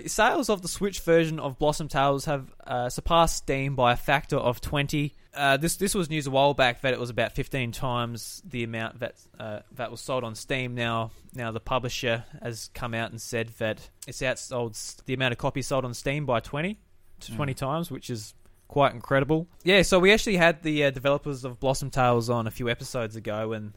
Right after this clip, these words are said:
Speaker 1: they were absolutely over the moon with the, uh, s-, reception the Nintendo community's had to their game, and it actually so-, saved their studio
Speaker 2: Mm.
Speaker 1: from, from going under. So, no, that, that's incredible. It's a, it's another story on Switch, which is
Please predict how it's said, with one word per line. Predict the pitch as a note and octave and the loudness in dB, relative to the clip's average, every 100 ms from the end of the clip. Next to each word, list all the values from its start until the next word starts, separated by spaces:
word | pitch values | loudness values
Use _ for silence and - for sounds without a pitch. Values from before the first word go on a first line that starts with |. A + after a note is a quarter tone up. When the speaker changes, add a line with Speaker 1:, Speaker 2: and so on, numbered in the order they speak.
| - - | -10 4
Speaker 1:
they | C3+ | 6
were | C#3+ C3+ | 6 6
absolutely | C3 - A#2+ A#2 | 4 2 2 2
over | A#2+ | 2
the | A#2 | -2
moon | A2+ A2 A#2 A2+ | -2 -2 -2 -4
with | A2 A2 G#2+ - - - | -2 -4 -6 -16 -20 -20
the, | C3 A#2+ A2 G#2+ G#2 - _ | -10 -8 -6 -8 -12 -18 _
uh, | A#2 G#2+ | -10 -8
s-, | - - _ _ - | -8 -12 _ _ -14
reception | B2+ - C3+ B2 B2+ | -10 0 0 0 -4
the | A2+ | -4
Nintendo | C#3 B2+ A2+ | -2 -2 -2
community's | A#2+ A#2 A2+ A#2 - | -4 -6 -4 -6 -2
had | A#2 A2 | -2 -2
to | A#2 | -4
their | G#2+ | -4
game, | G#2 A2 A2+ A2 | -4 -6 -6 -6
and | A2+ | -10
it | - | -10
actually | B2+ C3 - B2+ | -6 -4 -2 -4
so-, | - - A#2+ - | -2 0 0 0
saved | - - B2+ B2+ A#2+ | -4 2 4 4 0
their | B2 A2+ | 0 0
studio | - A#2+ B2 C3+ F#3 - - _ _ - | 0 0 2 2 0 -8 -20 _ _ -12
Speaker 2:
Mm. | D#3 D3 | -10 -8
Speaker 1:
from, | G2+ A2+ - | -8 -10 -10
from | C3 B2 | -8 -2
going | A#2+ A#2 | -2 -2
under. | A2+ B2 D3+ - | -4 -6 -6 -8
So, | - A2+ A#2 _ - | -6 -4 -4 _ -12
no, | A#2+ A#2+ | -8 -6
that, | C#3 D3 | -4 -4
that's | C3 - - - | -6 -8 -10 -12
incredible. | B2 A#2+ A#2 B2 | -2 2 2 2
It's | A#2+ - | 0 0
a, | B2+ - | 0 0
it's | C3 | -4
another | D3 D3 C3+ | 0 2 2
story | - - B2 B2 | -2 -6 -4 -4
on | A2+ A2 | -4 -8
Switch, | - B2+ A#2+ B2 | -12 -12 -12 -14
which | A#2 - | -14 -12
is | A2+ A2 G#2+ | -10 -10 -14